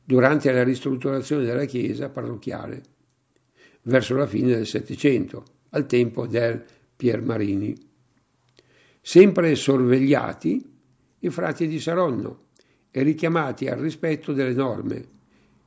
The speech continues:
se pescati in libera uscita verso Milano e senza permesso. Con i cappuccini di Cerro Maggiore, dove sono nato, ho sempre avuto ottime relazioni.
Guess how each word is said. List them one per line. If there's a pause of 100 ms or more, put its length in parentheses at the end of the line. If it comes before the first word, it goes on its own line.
(100)
se
pescati
in
libera
uscita
verso
Milano
e
senza
permesso. (1500)
Con
i
cappuccini
di
Cerro
Maggiore, (600)
dove
sono
nato, (380)
ho
sempre
avuto
ottime
relazioni.